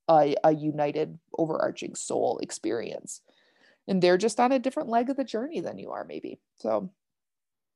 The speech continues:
yeah, that's a big one. Um, let's see. Number seventeen, do not put anything on a timeline. It will come when it needs to.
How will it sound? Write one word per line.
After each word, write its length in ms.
yeah, 160
that's 140
a 40
big 140
one. 220
Um, 280
let's 160
see. 180
Number 200
seventeen, 800
do 160
not 220
put 160
anything 380
on 100
a 60
timeline. 580
It 140
will 140
come 280
when 140
it 80
needs 280
to. 200